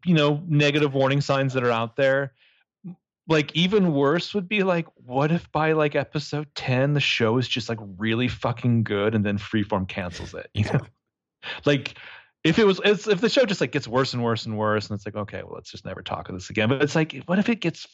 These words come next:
Speaker 1: fucking good? <laughs>
Speaker 2: I guess what seems weird to me so far is that the pilot seems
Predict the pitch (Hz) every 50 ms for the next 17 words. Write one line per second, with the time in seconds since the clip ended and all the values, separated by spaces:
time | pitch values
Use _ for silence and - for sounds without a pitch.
0 | _ - - 127 - - - - 120 110 107 98 101 95 98 - - - - -
1 | - - - - - - - - _ - 127 135 160 175 - - 208 - - 196
2 | 170 135 107 98 98 101 98 98 98 95 98 - - 98 92 92 90 - 92 92
3 | 90 90 92 87 - - - 92 90 85 - - _ _ _ _ _ _ _ _
4 | _ _ _ _ - 110 98 - _ - - - 113 107 110 110 107 98 95 92
5 | 92 78 - - _ _ _ - - - - 110 104 101 98 98 98 95 92 90
6 | - - -